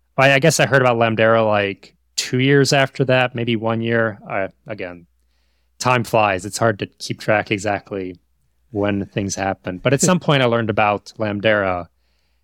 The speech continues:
and, um, the, the first things I did were much, like,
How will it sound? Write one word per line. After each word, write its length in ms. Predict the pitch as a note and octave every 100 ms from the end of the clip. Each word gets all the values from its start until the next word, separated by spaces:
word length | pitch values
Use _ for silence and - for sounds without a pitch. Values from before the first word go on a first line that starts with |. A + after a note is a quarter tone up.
| _
and, 460 | B2 A2 G#2+ G#2 G2 - _ _ -
um, 520 | G#2 G2+ G2 F#2+ F#2 _ _ _ -
the, 160 | C3+
the 140 | D3 C#3+
first 320 | - D#3+ -
things 220 | D#3 C#3
I 100 | C3
did 380 | A#2+ B2 A#2+ A2+
were 200 | A2+ A2
much, 360 | G#2+ G#2+ - -
like, 320 | F#2+ F#2+ F2